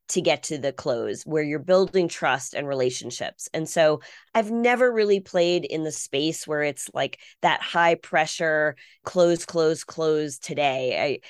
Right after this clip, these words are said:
I, sometimes I think about, you know, at a, there, like, there's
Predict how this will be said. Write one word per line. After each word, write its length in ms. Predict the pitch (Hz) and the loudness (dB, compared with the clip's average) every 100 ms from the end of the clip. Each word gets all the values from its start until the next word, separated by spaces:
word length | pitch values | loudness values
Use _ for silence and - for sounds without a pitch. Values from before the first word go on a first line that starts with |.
| - _ - | -20 _ -6
I, 80 | - - | -4 -2
sometimes 380 | 202 185 175 165 | 0 2 4 2
I 80 | |
think 240 | 160 165 147 | 2 0 0
about, 320 | 160 147 127 | 2 2 0
you 60 | 139 | -2
know, 180 | 127 123 - _ _ _ - | -4 -6 -16 _ _ _ -4
at 120 | - 147 | -2 0
a, 320 | 131 143 127 _ _ _ _ _ | -2 -6 -10 _ _ _ _ _
there, 160 | 196 - - - - - | 0 0 -4 -12 -18 -6
like, 140 | 170 | -2
there's 300 | 196 190 156 | 2 2 0